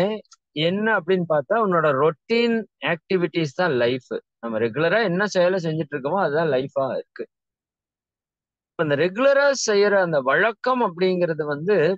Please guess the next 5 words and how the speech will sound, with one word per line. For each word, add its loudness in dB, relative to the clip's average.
பழக்கத்திலிருந்து 0
வந்ததுதான். 0
சரிங்களா? 0
ஒரு -4
சின்ன -4